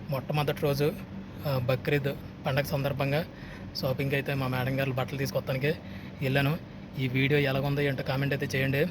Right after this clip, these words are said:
ఫ్రెండ్. ఇంకొకటి, వత్త వస్తున్నప్పుడు అక్కడ, ఆ, రోడ్డు మీద యాక్సిడెంట్ అయింది.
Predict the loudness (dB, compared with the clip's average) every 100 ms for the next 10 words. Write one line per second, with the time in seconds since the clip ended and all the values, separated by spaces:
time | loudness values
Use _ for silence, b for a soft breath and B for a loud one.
0 | -2 -14 -14 -4 -2 2 2 2 B B
1 | B B -6 -2 0 2 2 2 2 2
2 | 2 2 0 2 2 0 -8 -12 -12 B
3 | B B -4 2 2 2 -2 -8 -14 -12
4 | -10 -6 -2 0 2 2 2 2 2 0
5 | 2 0 0